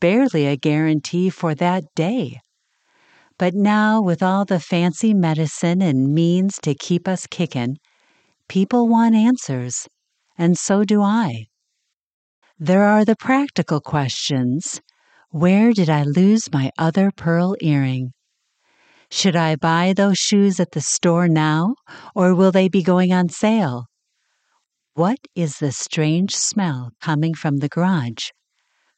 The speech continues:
Are the turmeric pills I'm taking really making a difference with the inflammation in my body?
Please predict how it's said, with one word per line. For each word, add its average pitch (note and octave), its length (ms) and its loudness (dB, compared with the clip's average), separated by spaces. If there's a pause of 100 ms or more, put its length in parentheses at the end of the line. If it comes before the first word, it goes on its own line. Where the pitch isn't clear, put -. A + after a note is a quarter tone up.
(220)
Are A3+ 200 2
the A#3+ 140 2
turmeric A#3 600 2
pills D3 400 -4
I'm C#3+ 180 -2
taking C#3 540 -4 (340)
really B3 400 4
making A#3 400 4
a A#3 80 2
difference A3 520 0
with A3+ 120 0
the A3 140 0
inflammation G#3+ 720 0
in G#3+ 180 2
my G#3 160 0
body? G#3 540 -2